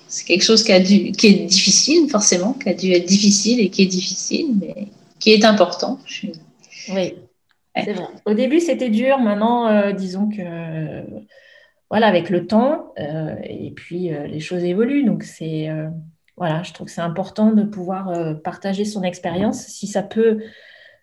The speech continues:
Speaker 2: on va dire, euh, faire prendre conscience à certaines l'importance que c-,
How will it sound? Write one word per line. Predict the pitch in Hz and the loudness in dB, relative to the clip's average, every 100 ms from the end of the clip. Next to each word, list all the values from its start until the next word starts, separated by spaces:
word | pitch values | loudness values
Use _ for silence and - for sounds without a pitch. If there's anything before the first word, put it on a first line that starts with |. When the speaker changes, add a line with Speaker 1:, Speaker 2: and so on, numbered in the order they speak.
| _ - | _ -12
Speaker 2:
on | 165 | -6
va | 170 | -4
dire, | 170 202 196 | -2 -2 0
euh, | 170 | -2
faire | 170 156 | -6 -12
prendre | - 190 196 | -6 -4 -4
conscience | 190 180 - 202 214 - - | -6 -8 -4 -4 -4 -8 -10
à | 170 | -10
certaines | 170 190 202 - 214 208 | -6 -6 -4 2 4 6
l'importance | 196 202 202 - 208 208 | 4 -2 -4 0 0 0
que | 202 180 | -2 -4
c-, | 170 - - | -4 -10 -18